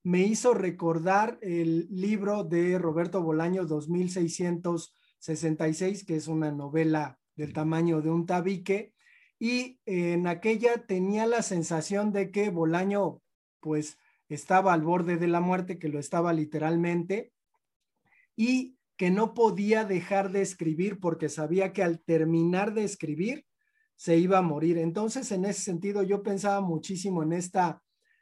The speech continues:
en esta sensación que me dio aquella novela y que tuve con esta otra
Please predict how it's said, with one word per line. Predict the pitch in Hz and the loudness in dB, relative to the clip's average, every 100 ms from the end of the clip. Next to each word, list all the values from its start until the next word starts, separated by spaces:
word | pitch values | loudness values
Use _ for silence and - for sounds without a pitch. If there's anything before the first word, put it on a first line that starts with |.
| _ | _
en | 160 | -2
esta | 175 180 226 | 0 2 0
sensación | 190 170 151 160 143 - 185 208 | 2 0 0 -2 -4 -2 -2 0
que | 185 | 0
me | 160 151 | -2 0
dio | 165 185 | 2 2
aquella | 185 196 196 | 2 0 0
novela | 190 190 202 196 214 233 | -2 -2 0 0 0 -2
y | 170 - | -12 -4
que | 160 | -6
tuve | 160 202 196 196 220 _ _ _ | -2 -4 0 -2 -2 _ _ _
con | - 156 170 | -4 0 2
esta | 180 180 190 185 185 _ | 0 0 0 0 -4 _
otra | - 175 170 180 165 147 | -4 -4 0 2 2 2